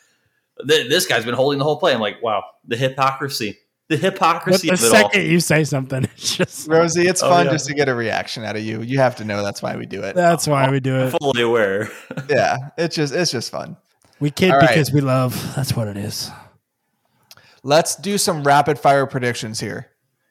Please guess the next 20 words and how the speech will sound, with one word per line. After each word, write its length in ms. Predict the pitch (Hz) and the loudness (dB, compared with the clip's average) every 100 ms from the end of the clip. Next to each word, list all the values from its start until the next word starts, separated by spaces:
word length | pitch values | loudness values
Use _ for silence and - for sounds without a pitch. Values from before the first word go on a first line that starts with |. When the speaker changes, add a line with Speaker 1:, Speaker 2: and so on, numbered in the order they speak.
| _ _ _ | _ _ _
Speaker 3:
Looking 260 | 131 143 170 | -4 0 0
to 60 | |
week 220 | 151 156 156 | 2 0 0
eighteen, 580 | 147 - 135 117 110 107 _ _ - - - - - - - | 0 -2 -4 -4 -8 -14 _ _ -20 -20 -20 -20 -20 -20 -10
I'm 120 | 131 | -6
just 140 | 143 | -4
gonna 160 | 175 156 | 0 0
run 280 | 135 147 156 | 4 2 2
through 200 | 160 156 | -2 0
the 80 | 135 | 0
games 320 | 131 135 127 | 0 0 0
that 120 | 127 | 2
actually 380 | 113 117 - 123 | 2 0 -2 -2
matter, 600 | 113 113 107 107 95 117 _ - - _ - | -2 0 0 0 -4 -8 _ -20 -20 _ -4
uh, 400 | 110 107 101 101 | 0 0 -2 -4
from, 300 | - 120 110 | -2 -2 0
like, 180 | 104 110 | -4 -6
a 60 | |
playoff 540 | - - 113 110 101 - | -10 -4 0 0 0 -2
standpoint. 680 | - 98 95 - 95 104 | -6 -8 -10 -10 -10 -12